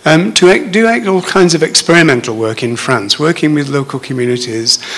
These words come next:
and again looking at, um, rural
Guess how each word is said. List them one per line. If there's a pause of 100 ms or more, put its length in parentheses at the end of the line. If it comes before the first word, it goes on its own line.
(220)
and
again
looking
at,
um, (180)
rural